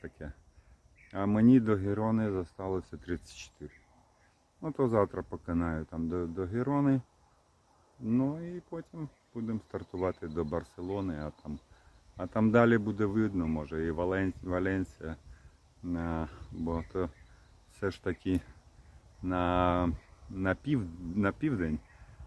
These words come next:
а, а на півдні тепліше. <laughs> На півдні тепліше зимувати.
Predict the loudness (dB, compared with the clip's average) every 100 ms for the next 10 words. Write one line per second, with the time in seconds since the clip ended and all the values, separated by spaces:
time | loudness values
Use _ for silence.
0 | -12 -4 -2 -2 -4 -4 -2 -2 -4 -6
1 | 0 2 2 0 0 0 2 0 -2 -8
2 | -6 0 0 0 -4 -8 -8 -10 -6 -2
3 | -2 0 2 6 4 2 -4 -4 -4 -6
4 | -2 -2 -2 -4 -10